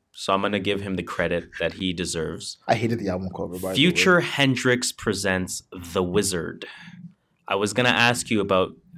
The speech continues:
Speaker 1: the album cover 'cause I think it's hard.
Speaker 2: I don't like it.
Speaker 1: It looks like a, um, it looks like a SoundCloud playlist cover.
Speaker 2: Exactly. For a rapper you,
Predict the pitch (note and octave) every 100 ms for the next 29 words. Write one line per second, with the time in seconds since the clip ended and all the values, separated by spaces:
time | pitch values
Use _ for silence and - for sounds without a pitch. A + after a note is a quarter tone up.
0 | F2+ F#2+ E2 F2+ F2+ F2 - F#2+ F2+ -
1 | E2+ G#2 F#2+ E2 E2+ E2+ - _ _ D#3
2 | D#3+ C3 G2+ G#2+ G#2 F2 - - - A2+
3 | C#3 - A#2+ A2 - G#2 G2 F#2+ F#2 F2+
4 | F2 F2 E2+ E2 E2 E2+ - _ _ _
5 | _ _ _ _ _ _ - A2 B2+ -
6 | B2 A#2+ - - A2 G2+ G2 F#2+ F#2+ F#2+
7 | - - A2 A2+ A2+ - A#2 G#2+ G2+ G2+
8 | - A2+ G#2 F#2+ - - F2+ F2+ F2+ -
9 | C3+ A2 D#3 D3+ D3+ B2 G#2 G2 D#3 D3
10 | D3 D#3+ F3 F3 G3 D3+ C#3